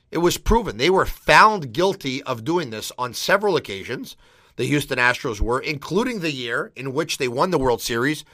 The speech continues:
which was back in two thousand and seventeen. And LeBron James said he would be irate,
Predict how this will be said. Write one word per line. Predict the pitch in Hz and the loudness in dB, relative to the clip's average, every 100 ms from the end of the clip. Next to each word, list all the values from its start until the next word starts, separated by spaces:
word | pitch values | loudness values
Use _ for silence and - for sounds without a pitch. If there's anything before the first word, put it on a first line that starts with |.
| _ _ - | _ _ -8
which | 135 - | -6 -4
was | 127 | -4
back | 143 147 160 | 4 4 4
in | 120 | -6
two | 151 | -10
thousand | 139 135 135 123 107 | 0 2 2 0 -10
and | 101 | -6
seventeen. | 120 107 95 131 82 _ _ _ _ - | -6 -6 -8 -10 -10 _ _ _ _ -10
And | 123 | 0
LeBron | 135 131 202 220 | 2 6 6 6
James | 151 170 160 | 0 -2 -4
said | - 139 113 | 0 2 2
he | 110 156 | -4 -4
would | 156 123 | -2 -4
be | 127 127 123 - | -4 -4 -6 -2
irate, | 120 120 123 113 - - - | 0 0 -2 -4 -8 -20 -20